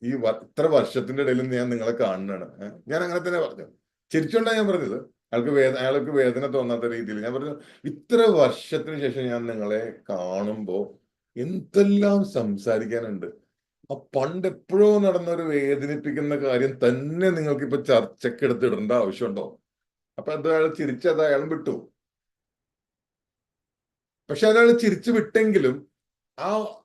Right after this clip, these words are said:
ആ ഓർമ്മയിലോട്ട് എന്നെ എത്തിക്കാൻ അയാൾക്ക് സാധിച്ചു. ഞാൻ പറയണ മനസ്സിലാവുണ്ടല്ലോ അല്ലെ? എന്ത്? വളരെയധികം എന്നെ വേദനിപ്പിച്ച ഒരു കാര്യത്തിന്റെ ആ ഓർമ്മ അങ്ങോട്ട് എടുത്തിട്ട് വന്നിട്ട് പുള്ളി കൂളായിട്ട് പത്രം വായിച്ചിരിക്കുകയാണ്. അപ്പോ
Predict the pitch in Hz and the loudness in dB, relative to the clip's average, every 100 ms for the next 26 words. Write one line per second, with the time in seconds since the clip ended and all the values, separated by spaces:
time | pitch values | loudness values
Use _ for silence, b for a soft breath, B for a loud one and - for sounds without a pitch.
0 | - 165 214 208 202 202 202 208 214 214 | -6 0 4 6 8 6 4 4 8 8
1 | 214 - 214 190 190 180 - 175 175 190 | 6 0 0 2 0 0 -4 -8 0 2
2 | 190 170 147 135 123 92 87 78 98 107 | 2 0 -2 -2 -2 -4 -12 -14 -8 -4
3 | 113 120 123 113 110 95 85 76 73 - | -2 -2 -2 -4 -4 -6 -8 -10 -14 -18
4 | _ 98 98 104 - 131 - - _ _ | _ -8 -4 -4 -4 -8 -8 -20 _ _
5 | _ _ _ 92 110 185 185 196 190 180 | _ _ _ 0 4 6 6 6 8 8
6 | 156 156 156 151 160 160 143 139 123 135 | 6 2 -2 -2 -2 2 2 2 -2 -4
7 | 131 160 151 139 131 151 156 160 151 120 | 0 0 2 0 0 -4 -4 -2 -2 0
8 | 175 - 170 165 160 170 151 - _ 160 | 0 2 0 0 -2 -4 -6 -8 _ -6
9 | 151 170 175 147 - 160 170 175 180 160 | 0 2 4 2 2 -2 0 0 0 -8
10 | 156 175 104 - _ _ _ _ _ 113 | -6 -6 -8 -14 _ _ _ _ _ -2
11 | 139 170 - | 0 0 -4